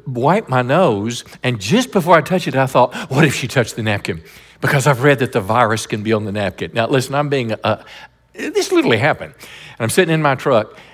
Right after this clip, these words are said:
and what I did is I folded the napkin and used it on the inside. Now, you may say, "Well, you're a little O C D," and I, maybe I'm a little bit, but I want to tell you something I realized at that very moment. Fear tried to get on me. And what I want to talk about today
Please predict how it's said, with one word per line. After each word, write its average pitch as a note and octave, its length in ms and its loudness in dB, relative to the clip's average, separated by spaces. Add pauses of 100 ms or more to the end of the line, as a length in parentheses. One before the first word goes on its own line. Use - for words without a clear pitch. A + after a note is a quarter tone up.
(400)
and A#2+ 100 -2
what F3+ 120 6
I D#3 80 6
did C3 420 4
is A#2+ 160 0
I G#2+ 80 2
folded F#3 460 4
the B2 80 0
napkin A#2+ 480 2 (100)
and C#3+ 140 2
used D#3 220 0
it C#3+ 80 0
on C#3 120 2
the A#2+ 140 -2
inside. G2 480 -4 (500)
Now, F3 80 6
you G#3 100 6
may A3 120 6
say, G#3 120 2
"Well, G#3 120 0
you're A3 100 6
a - 20 6
little F3 200 4
O C3+ 160 4
C A#2 180 -4
D," B2 200 2
and C#3 100 2
I, C#3 60 2
maybe C#3 300 0
I'm A#2+ 200 0
a G#2 40 0
little A2 240 -2
bit, F#2+ 400 -6
but A2+ 160 0
I D#3+ 60 2
want G3+ 140 -4
to F3 60 -4
tell D#3+ 160 -4
you C#3+ 40 -2
something B2+ 380 -4
I G#2+ 60 -2
realized G#2 460 0
at F#2 120 -8
that G#2+ 160 -4
very G#2 240 -4
moment. G2 320 -6 (240)
Fear A2 560 -4 (100)
tried G2 300 -8
to G2 40 -12
get F2+ 200 -8
on E2+ 180 -10
me. E2 160 -8 (1700)
And A2 160 -10
what F3+ 160 4
I A#3 40 6
want G#3+ 240 2
to - 60 -8
talk E3+ 180 2
about A2+ 280 2
today A2 400 2